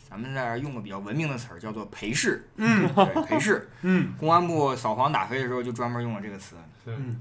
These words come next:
Speaker 3: 非常专业。
Speaker 1: 嗯，陪侍的话价格也是不低的，包括剧里也做过背景调查，
Speaker 3: 嗯。
Speaker 1: 就是在英国啊、奥地利啊、法国啊都有这种个性化的网站，包括啊，包括拉斯维加斯当地，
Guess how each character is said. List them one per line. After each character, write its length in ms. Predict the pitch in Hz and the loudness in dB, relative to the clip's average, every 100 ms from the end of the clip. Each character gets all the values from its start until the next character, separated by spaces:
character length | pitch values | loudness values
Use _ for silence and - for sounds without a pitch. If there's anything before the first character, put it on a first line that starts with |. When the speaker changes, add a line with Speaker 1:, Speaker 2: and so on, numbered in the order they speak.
| - | -8
Speaker 3:
非 80 | 120 | -8
常 160 | 120 | -6
专 160 | 117 107 | -4 -4
业。 60 | 104 | -4
Speaker 1:
嗯， 120 | 98 | -6
陪 180 | 98 120 | -6 -4
侍 200 | 135 175 | 0 0
的 100 | 135 | 0
话 180 | 123 117 | -2 -2
价 180 | 113 120 | 0 -2
格 100 | 117 | -2
也 140 | 110 95 | -6 -8
是 60 | |
不 100 | 101 | -10
低 140 | 98 98 | -10 -10
的， 120 | 87 - | -12 -12
包 140 | - - | -2 2
括 160 | 156 | 2
剧 180 | 135 147 | 0 -2
里 320 | 131 110 107 | -2 -2 -4
也 120 | 107 101 | -8 -6
做 180 | 139 | -4
过 80 | 120 | -2
背 140 | 120 110 | -2 -4
景 100 | 101 | -4
调 140 | 107 | -6
查， 200 | 98 98 | -4 -4
Speaker 3:
嗯。 40 | |
Speaker 1:
就 60 | 110 | -4
是 260 | 110 107 - - - - - | -4 -6 -8 -20 -20 -20 -6
在 120 | 117 | -2
英 280 | 120 139 131 | 0 0 0
国 120 | 113 | 4
啊、 380 | 113 110 107 110 | 4 4 2 2
奥 160 | 117 | 0
地 100 | 123 | -2
利 200 | 127 131 | -2 0
啊、 440 | 113 107 101 98 120 | 2 2 0 -4 -6
法 200 | - 98 | -2 -2
国 160 | 101 104 | -2 0
啊 200 | 113 110 | 0 0
都 160 | 151 | 0
有 80 | 143 | 0
这 80 | 127 | 0
种 360 | 117 107 101 - | -2 -4 -8 -12
个 160 | - 135 | -4 -4
性 160 | 127 | -2
化 140 | 127 110 | -4 -4
的 60 | |
网 200 | 104 90 | -4 -10
站， 160 | 104 98 - | -12 -12 -8
包 220 | - 190 214 | 2 4 4
括 420 | - 190 - - | 2 0 0 -4
啊， 220 | 92 95 | -10 -6
包 160 | 135 185 | 0 0
括 300 | 190 131 95 117 | 0 -2 0 0
拉 120 | 131 | 0
斯 120 | 127 | 0
维 80 | 123 | -4
加 120 | 131 | -4
斯 120 | 127 | -4
当 200 | 127 135 | -6 -4
地， 200 | 135 - | -6 -10